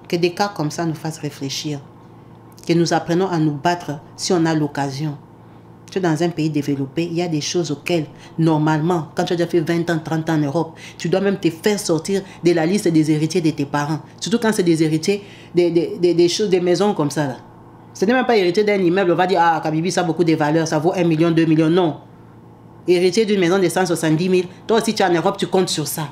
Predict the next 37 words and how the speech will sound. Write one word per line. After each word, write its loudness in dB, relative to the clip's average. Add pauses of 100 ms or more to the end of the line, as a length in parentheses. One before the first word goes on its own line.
(380)
Tu 0
es 4
maudite 2
ou -4
quoi ? -6 (1500)
Les 2
enfants, 0
les 2
petits-enfants 0
qui -2
ont 0
grandi 0
ici, -4 (280)
à 2
peine 2
ils 0
trouvent 0
un 2
travail 0
de 2
deux 2
mille -2
euros, 0 (180)
l'État 2
lui 0
donne 2
cent -2
cinquante 0
mille, 2 (100)
cent 0
quatre-vingt 0
mille 0
à 0
la 2
banque 0
de 0
crédit. -4